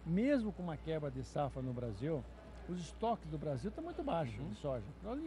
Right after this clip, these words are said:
Speaker 1: exportamos oitenta e três, consumiu quarenta e tanto, o estoque de passagem era cinco ano passado, limpou os armazéns. Agora, o problema dessa safra, se fala assim que,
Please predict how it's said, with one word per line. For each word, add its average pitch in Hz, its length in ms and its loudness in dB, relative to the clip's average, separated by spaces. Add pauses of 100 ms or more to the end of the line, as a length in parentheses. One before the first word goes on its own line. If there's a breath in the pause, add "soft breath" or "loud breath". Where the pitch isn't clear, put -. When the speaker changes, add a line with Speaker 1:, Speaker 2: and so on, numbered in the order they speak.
(160)
Speaker 1:
exportamos 151 440 -2
oitenta 156 360 0
e 156 60 -2
três, 175 260 0 (400 loud breath)
consumiu 165 440 2
quarenta 170 520 4
e 156 40 0
tanto, 220 380 2
o 170 80 4
estoque 175 320 4
de 165 120 0
passagem 160 460 4
era 160 140 2
cinco 214 440 0
ano 160 120 0
passado, 202 420 0 (400 loud breath)
limpou 220 440 6
os 226 80 4
armazéns. 208 460 4 (420)
Agora, 147 400 6 (340)
o 143 120 -4
problema 170 360 4
dessa 170 380 2
safra, 185 480 0
se - 160 -10
fala 190 180 2
assim 180 240 -2
que, 139 240 -4